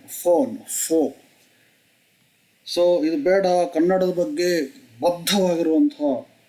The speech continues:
ಆ, ಅವರಿಗೆ ಇದನ್ನ ದೂರವಾಣಿ,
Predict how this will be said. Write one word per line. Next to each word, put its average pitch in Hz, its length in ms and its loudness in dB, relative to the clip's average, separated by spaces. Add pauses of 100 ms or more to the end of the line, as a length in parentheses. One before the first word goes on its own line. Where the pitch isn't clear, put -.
(1400)
ಆ, 117 40 -20 (920)
ಅವರಿಗೆ 160 600 2
ಇದನ್ನ 147 260 2 (200)
ದೂರವಾಣಿ, 165 720 2